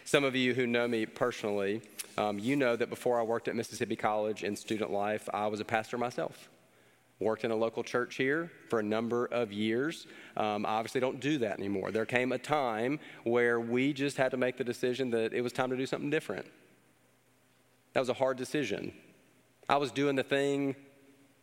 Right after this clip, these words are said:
that I thought was the peak of my life. I thought I could do this for thirty more years. This is the greatest job I could have.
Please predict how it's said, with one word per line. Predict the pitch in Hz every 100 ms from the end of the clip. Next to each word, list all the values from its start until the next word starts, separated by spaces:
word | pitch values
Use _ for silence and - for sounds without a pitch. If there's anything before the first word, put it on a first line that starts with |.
| _ _ -
that | 120
I | 131
thought | - 127 120 - - - - -
was | 123 117
the |
peak | - 165 143
of | 110
my | 107
life. | 92 87 - - - - - _ _ _ _ _ _ _ -
I | 135
thought | 143 139
I | 143
could | 123
do | 110 117
this | 113
for | - 104
thirty | - 104 101
more | 101 95
years. | - - - - - - - _ _ _ _
This | 110 117 135 -
is | 127 104
the | 101
greatest | 107 98 -
job | 87 90
I | 92
could | 90
have. | 90 85 - - -